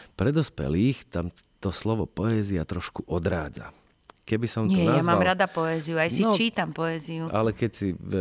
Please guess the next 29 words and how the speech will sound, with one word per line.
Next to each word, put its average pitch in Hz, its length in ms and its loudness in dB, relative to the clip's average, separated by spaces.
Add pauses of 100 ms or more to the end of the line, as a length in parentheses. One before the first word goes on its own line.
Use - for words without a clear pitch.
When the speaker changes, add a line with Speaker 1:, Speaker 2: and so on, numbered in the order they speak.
(720)
Speaker 1:
v, - 180 -12 (420)
v - 120 -12
Košiciach, 110 540 -2
a 78 80 -4
keby 90 240 -4
to, 90 160 -4 (100)
a, - 140 -4 (220)
nazveš 98 500 -2
to 82 160 -2
hurkoviny, 101 720 0 (640)
no 98 160 4
tak - 260 -6
by 85 140 -4
to - 120 -2
bolo 78 360 0 (140)
plné 107 500 2
ľudí, 90 400 0
ale 87 240 0
úplne, 95 560 0 (600)
e, 95 100 -4 (680)
iné 113 200 4
srandy 104 420 2
by 85 140 0
sme 85 160 0
tam 80 260 0
museli 82 260 -2
vyťahovať, 76 600 -2
hej? 90 200 2 (300)
Speaker 2:
No. 104 480 -8